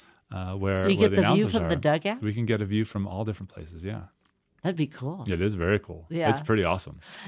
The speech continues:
Speaker 2: Now, one of the things that I think is important about all these games is you gotta know the score. You gotta know who's who in, in golf. You got people all over the course, and they're, they're doing better and,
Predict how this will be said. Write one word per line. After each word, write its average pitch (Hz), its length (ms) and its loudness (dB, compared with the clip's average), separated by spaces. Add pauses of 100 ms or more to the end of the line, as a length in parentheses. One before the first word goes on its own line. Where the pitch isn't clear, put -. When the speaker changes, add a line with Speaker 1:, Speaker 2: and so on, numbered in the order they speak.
(100)
Speaker 2:
Now, 190 280 4
one 240 260 0
of 359 80 -4
the 240 80 -2
things 160 500 -2
that 165 160 4
I 139 120 2
think 165 260 -4
is 143 100 -4
important 143 420 0
about 131 220 0
all 175 160 2
these 147 220 -4
games 139 340 -6
is 147 140 -4
you 151 80 -2
gotta 180 240 -2
know 147 320 -2 (500)
the 147 80 -2
score. 185 560 2 (100)
You 160 120 0
gotta 156 100 2
know 151 220 2
who's 170 200 4 (200)
who 165 180 -2
in, 135 380 -6
in 135 120 -6
golf. 170 400 4 (120)
You 165 100 0
got 147 180 -2
people - 440 -2
all 185 240 6
over 127 200 -2
the 123 120 -10
course, 151 460 0
and 143 220 -4
they're, 139 240 -4
they're 160 160 0
doing 143 280 -4
better 147 340 2
and, 123 260 -6